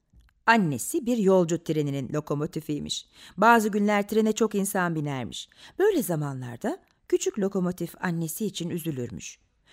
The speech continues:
Oysa annesi alnından ter damlaları süzülürken gülümsermiş. Çünkü sorumluluğunu yerine getirmek onu mutlu edermiş. Küçük lokomotif bu duruma şaşırırmış.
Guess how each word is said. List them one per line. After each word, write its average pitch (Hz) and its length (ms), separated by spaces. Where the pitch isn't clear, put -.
Oysa 330 300
annesi 349 520
alnından 220 580
ter 240 260
damlaları 180 440
süzülürken 202 680
gülümsermiş. 175 880
Çünkü 190 400
sorumluluğunu 156 580
yerine 165 280
getirmek 151 560
onu 156 140
mutlu 143 280
edermiş. - 640
Küçük 370 320
lokomotif 254 600
bu 269 120
duruma 226 260
şaşırırmış. 180 760